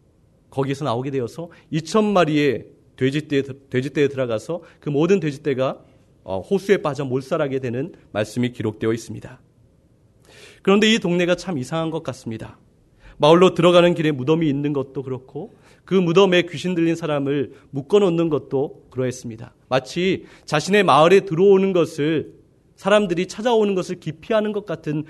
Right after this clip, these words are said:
느낌을 주는 동네였습니다. 그리고 돼지떼를 이천 마리나 전문적으로 사육하는 것을 보았을 때 참 이해가 되지 않는 동네였습니다.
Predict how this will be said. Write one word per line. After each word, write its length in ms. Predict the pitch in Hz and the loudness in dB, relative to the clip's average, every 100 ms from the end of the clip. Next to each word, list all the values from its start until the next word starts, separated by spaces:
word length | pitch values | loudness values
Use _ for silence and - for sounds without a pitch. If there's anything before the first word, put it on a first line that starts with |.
| - _ | -14 _
느낌을 420 | 127 127 160 151 | -4 0 2 2
주는 260 | 147 123 127 | 2 -2 -2
동네였습니다. 760 | 120 120 123 - 110 120 - _ _ _ _ _ _ _ | -2 -2 -2 -2 -10 -12 -18 _ _ _ _ _ _ _
그리고 360 | - 180 202 202 | -4 4 4 6
돼지떼를 680 | 160 175 202 208 160 175 135 - - | 0 0 0 2 4 2 0 -10 -6
이천 380 | 175 202 262 262 | -4 0 2 4
마리나 720 | 220 151 180 170 143 160 95 - _ _ _ - - | 4 2 2 -2 -2 -4 -8 -18 _ _ _ -20 -8
전문적으로 540 | 170 185 233 220 214 | -2 0 2 2 2
사육하는 540 | 208 247 269 - 220 202 | 0 -4 -6 -6 -6 -4
것을 240 | 190 185 | -4 -6
보았을 420 | 180 156 143 135 | -6 -6 -6 -8
때 300 | 127 226 214 - - - | -8 -6 -6 -10 -20 -10
참 140 | 165 | -6
이해가 260 | 160 247 190 | -2 0 0
되지 240 | 185 196 | 0 0
않는 460 | 151 143 139 120 107 | -2 -4 -6 -6 -8
동네였습니다. 720 | 127 143 110 - 101 127 | -6 -4 -4 -6 -12 -12